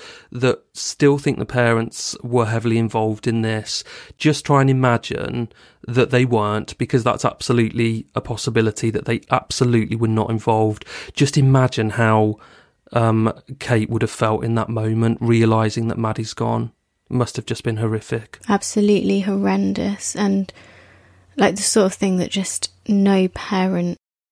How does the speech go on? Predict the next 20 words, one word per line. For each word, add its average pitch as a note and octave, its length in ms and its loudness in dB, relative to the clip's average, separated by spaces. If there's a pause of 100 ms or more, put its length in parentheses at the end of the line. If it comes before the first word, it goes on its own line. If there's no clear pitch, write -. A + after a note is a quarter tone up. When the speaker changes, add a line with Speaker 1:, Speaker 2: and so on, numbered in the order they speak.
(300)
Speaker 2:
wants G3 440 2
to G3+ 100 -2
imagine, F#3 360 -2
and F3+ 260 0
no G3 160 4
parent F#3+ 300 0
deserves G3 380 0
to - 120 -4
ever G3+ 300 2
even G3+ 240 2
think G#3 420 0
of, D3 60 2
Speaker 1:
No. A2 220 4
Speaker 2:
of G2 180 0
happening. A#3 540 0
Like, A#3 180 0
it's - 160 -4
just - 460 0
horrible. G#3 920 -2
Like, F#3 240 0